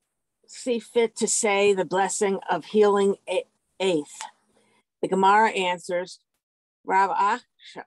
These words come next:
Acha said, "Because the mitzvah of circumcision, which requires healing,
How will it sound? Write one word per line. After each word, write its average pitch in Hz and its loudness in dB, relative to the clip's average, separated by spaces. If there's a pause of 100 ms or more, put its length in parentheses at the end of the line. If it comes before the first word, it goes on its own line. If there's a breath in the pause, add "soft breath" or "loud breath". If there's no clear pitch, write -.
Acha 180 -8 (100)
said, 165 -14 (1000)
"Because 202 -8
the 202 -10
mitzvah 233 -6
of 175 -20
circumcision, 196 -4
which 170 -16
requires 190 -4
healing, 165 -6